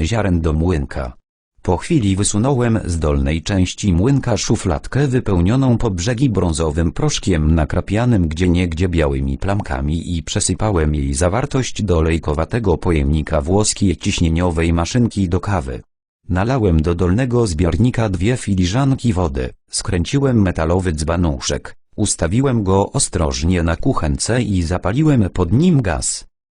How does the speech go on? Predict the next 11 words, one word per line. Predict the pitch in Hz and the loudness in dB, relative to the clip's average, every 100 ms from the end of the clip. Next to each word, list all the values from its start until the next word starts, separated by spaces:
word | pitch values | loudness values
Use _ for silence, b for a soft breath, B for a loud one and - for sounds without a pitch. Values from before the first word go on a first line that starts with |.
| _ _ _ - | _ _ _ -10
Z | - | -6
szafki | - 139 - 139 | -4 -4 -2 -2
po | 131 127 | 2 0
lewej | 131 90 67 | 0 -2 -4
stronie | - 135 123 101 | -2 0 2 2
wyjąłem | 76 85 110 107 98 80 | 2 2 2 4 2 2
dwie | 90 98 | 0 0
filiżanki | 73 87 90 92 139 135 82 80 | 0 0 0 0 0 0 0 -2
oraz | 80 85 80 - | 0 0 0 -4
dwa | 80 82 85 | -4 -4 -4
spotki | - 120 - 82 | -2 -4 -2 -4